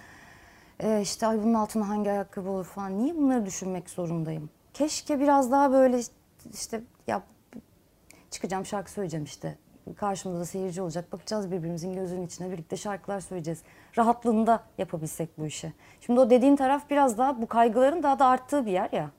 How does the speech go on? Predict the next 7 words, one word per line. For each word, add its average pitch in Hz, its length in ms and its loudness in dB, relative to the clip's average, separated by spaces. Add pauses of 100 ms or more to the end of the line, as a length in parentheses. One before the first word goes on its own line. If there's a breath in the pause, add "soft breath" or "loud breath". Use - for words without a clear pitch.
(100)
aslında. 160 500 -8 (540 soft breath)
O 233 140 2
kaygılar 247 720 2
beni 247 380 2
çok - 340 -6 (240)
anksiyete 190 480 -6
anneciğim. 156 420 -4